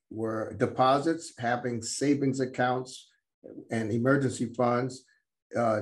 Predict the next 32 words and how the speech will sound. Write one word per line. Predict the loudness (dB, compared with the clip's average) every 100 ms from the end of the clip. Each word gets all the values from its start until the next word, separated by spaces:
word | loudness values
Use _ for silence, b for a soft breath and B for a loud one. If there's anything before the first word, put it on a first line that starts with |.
| 0
dividends, | 0 4 2 4 2 2 0 -4 -10 -20 _ _ _
investing | -4 0 2 2 0 -4 -4 -6 B _ _ -6
in | -2 -2 -2 0
equities | 0 2 4 4 2 2
that | -2 -2
pay | -2 0
dividends, | 0 0 0 0 -2 -4 -10 _ _ _
and | -8 -4 -4 -2
deeds, | 2 4 6 2 -4 -12 -4
having | 0 2 2
your | 0
name | 0 2 2
on | 2
a | 0
deed | 2 2 2
because | 0 -4 -4
you | -6 0
own | 2 2
something. | 0 -4 -6 -16 -20 _ _ _ _
So | 0 2 2 0
the | -2
bad | 4 6 6 6
Ds | 6 8 6 2 -2 -10 -20 _ _ -2
and | -2 0
the |
good | 2 4 4 2
Ds | 0 0 -4 -8 -12 _ _ _ _ _
constituted | -4 -2 -2 -6 -2 -2 2 0 -2 -6
D | -2 0 -2
Free, | 0 4 4 2
and | -2 -4 -8
the | -10